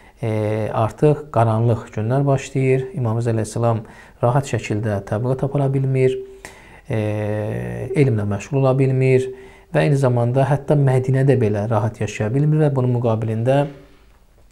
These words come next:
Xəlifə Məmun, e, İmam Rıza əleyhissalamı Mədinədən Xorasana gətizdirir. Bunda da özünə məxsus xəlifənin məqsədləri var idi.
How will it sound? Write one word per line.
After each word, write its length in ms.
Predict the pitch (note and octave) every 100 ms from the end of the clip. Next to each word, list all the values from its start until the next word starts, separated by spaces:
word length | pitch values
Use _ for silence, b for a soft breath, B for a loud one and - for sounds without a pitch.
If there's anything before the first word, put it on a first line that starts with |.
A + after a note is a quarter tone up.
| -
Xəlifə 420 | - A2+ G#2 G#2 A2+
Məmun, 500 | G#2+ A2 A#2+ C#3 D3 B B B B
e, 120 | - G2+
İmam 260 | A#2 G2+
Rıza 140 | A#2 C3+
əleyhissalamı 540 | B2 - A#2 A#2 A#2 A#2+ - -
Mədinədən 600 | A2+ A2 G#2 G2 G2+ G2+ -
Xorasana 400 | G#2 G2+ G#2 G#2
gətizdirir. 500 | G#2 - - - B2+ C3+
Bunda 240 | C3+ D3
da 160 | C#3+ C#3 C#3+
özünə 340 | B2 A#2 A2+ A#2
məxsus 540 | A2 G#2+ - C#3+ C#3 B B B B -
xəlifənin 480 | A2 G#2 G2 A2 B2
məqsədləri 560 | A2+ - G#2 A2 G#2 G#2
var 200 | G2 A2
idi. 220 | - -